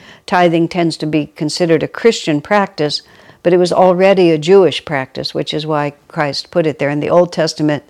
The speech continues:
it talks about how you, you take your flock and,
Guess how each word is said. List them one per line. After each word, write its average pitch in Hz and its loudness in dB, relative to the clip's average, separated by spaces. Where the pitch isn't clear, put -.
it 175 0
talks 165 0
about 160 0
how 156 -2
you, 156 0
you 170 0
take 202 -4
your 160 4
flock - -2
and, 156 0